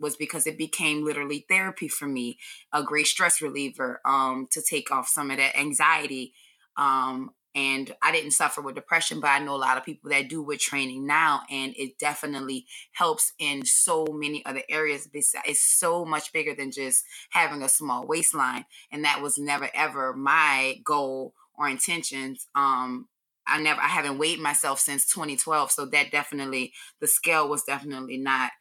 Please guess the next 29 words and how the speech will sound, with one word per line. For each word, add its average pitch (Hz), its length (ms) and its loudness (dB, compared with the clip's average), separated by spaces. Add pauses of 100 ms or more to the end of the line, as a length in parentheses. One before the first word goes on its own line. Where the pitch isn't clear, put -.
(220)
you 170 140 -4
know, 131 340 -2
not 139 240 2
a, 127 220 0
a 123 100 -2
goal 143 300 0
of 131 100 -4
mine. 123 280 -2
I 127 60 0
never 127 220 -4
had 131 340 2
that. 123 240 -4 (280)
But, 143 220 0
um, 131 420 0
they 156 140 0
don't 143 260 0
realize 131 600 0
that, 127 380 0 (160)
that 135 180 0
working 135 320 -4
out 131 240 2
can 139 180 -8
actually 135 440 -2
help 139 360 0
in 131 100 -4
so 135 200 2
many 131 260 -4
other 123 260 -4
areas, 127 560 0